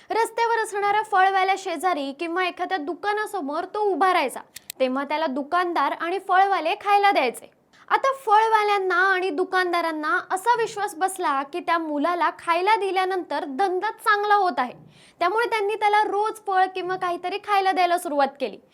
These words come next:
मग त्यांनी ते गरजूंना देखील वाटायला सुरुवात केली. हळूहळू लोकांमध्ये असा समज पसरला की त्याचा आशीर्वाद घेतल्यावर आपल्या आयुष्यात काहीतरी चांगलं होईलच,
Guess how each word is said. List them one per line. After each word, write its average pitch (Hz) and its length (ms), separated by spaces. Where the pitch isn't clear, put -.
मग 285 120
त्यांनी 320 260
ते 370 160
गरजूंना 381 640
देखील 392 300
वाटायला 349 400
सुरुवात 285 320
केली. 202 180
हळूहळू 440 400
लोकांमध्ये 370 840
असा 349 220
समज 403 460
पसरला 359 640
की 359 80
त्याचा 349 320
आशीर्वाद 339 500
घेतल्यावर 302 640
आपल्या 349 320
आयुष्यात 381 440
काहीतरी 370 300
चांगलं 392 400
होईलच, 330 540